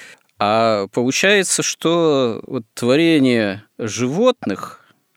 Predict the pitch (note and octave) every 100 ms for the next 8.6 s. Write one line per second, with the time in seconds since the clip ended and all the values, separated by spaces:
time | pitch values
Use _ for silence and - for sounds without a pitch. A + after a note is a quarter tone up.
0 | _ - G#2+ G#2 F#2 - A2+ B2 D3 A#2+
1 | - B2+ A#2+ C#3 F#3+ G#3+ - A2+ A2+ A2
2 | B2 - - G#2 A2 A#2 G2+ F#2 D2+ D#2+
3 | G#2+ G#2 A2 A#2 - A2 G#2+ A#2+ A#2+ -
4 | B2+ A2 A2+ - F#3 G#3 F#3+ C#3+ A#2+ G#2
5 | _ - - - _ - A2+ A#2 D3 G3
6 | E3+ C3 - _ _ - D#3 C3+ E3 F3
7 | D3+ A2+ - C#3 A#2 A2+ A#2 - A#2+ D3+
8 | B2 - B2+ A#2 G2+